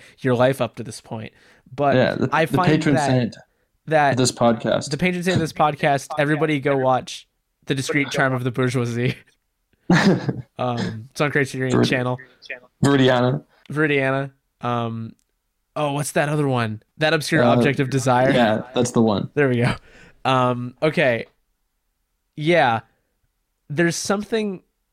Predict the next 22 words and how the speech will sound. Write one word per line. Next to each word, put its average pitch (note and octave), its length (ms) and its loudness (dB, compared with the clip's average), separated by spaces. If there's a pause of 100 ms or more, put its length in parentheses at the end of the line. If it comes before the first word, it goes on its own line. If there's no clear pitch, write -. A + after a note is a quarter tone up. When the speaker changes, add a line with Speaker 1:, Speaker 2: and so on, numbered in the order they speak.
(180)
Speaker 1:
strange, F3 680 -2
though, D3 460 0
just D3 260 -4
because C3+ 680 -4 (560)
I D3 80 -4
feel F#3+ 200 2
like G3 180 2
there E3+ 120 0
was E3 120 -2
a E3 60 -2
potential D#3+ 420 -2
to C3 80 0
play C#3+ 360 0
up C#3+ 200 -4
that, C3 200 2
uh, A#2+ 180 0 (120)
juxtaposition C3 680 -4
so C3 240 -2
much B2+ 220 -4
more. B2 480 -2 (460)
Speaker 2:
Yeah. A2+ 560 2
Speaker 1:
And C3+ 460 0